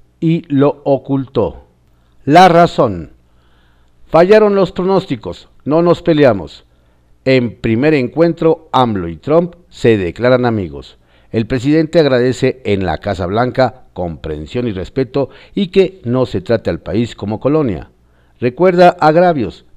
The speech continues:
pero también acuerdos y reivindica a paisanos. Relación nunca fue tan estrecha,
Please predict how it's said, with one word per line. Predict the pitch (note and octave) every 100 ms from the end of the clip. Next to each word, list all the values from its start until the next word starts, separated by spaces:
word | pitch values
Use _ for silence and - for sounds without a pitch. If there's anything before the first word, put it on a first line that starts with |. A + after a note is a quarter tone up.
| _
pero | G2 F2
también | F2 F#2 B2+ C3 _
acuerdos | - E2+ B2 B2 G2+ A#2 - _ _ -
y | F#3+ F#3 - -
reivindica | A#2 G#2+ F#2+ E2 D#2 F2 A#2+ - A#2+ -
a | A#2
paisanos. | B2 A2 - F#2 D#2 - - _ _ _ _ _
Relación | A#2+ C#3 D3 F3 C#3 E2+ - _ _ _
nunca | A2 C3+ C#3 A2
fue | - A#2+
tan | G#2+ F#2
estrecha, | D2+ B2+ B2 C3+ B2+